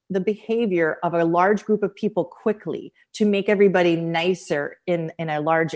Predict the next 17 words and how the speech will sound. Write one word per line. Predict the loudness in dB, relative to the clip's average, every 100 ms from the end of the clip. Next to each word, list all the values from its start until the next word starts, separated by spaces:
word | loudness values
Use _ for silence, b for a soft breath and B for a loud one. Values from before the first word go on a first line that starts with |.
| -2
area. | 0 2 0 -4 -8 b b b b -2
And | 2
then | 2
if | 2
everybody | 4 4 4
was | 4
nicer, | 4 2 2 0 0 -2 2
they | 0
could, | 0 0
uh, | 2 2 0 -4 -2
get | -2 -2
more | -2 -4
companies | -2 -2 -2 -6 -6
from | -6
other | -2 -2 -4 -6 -4
countries | -4 0 -2
to | -2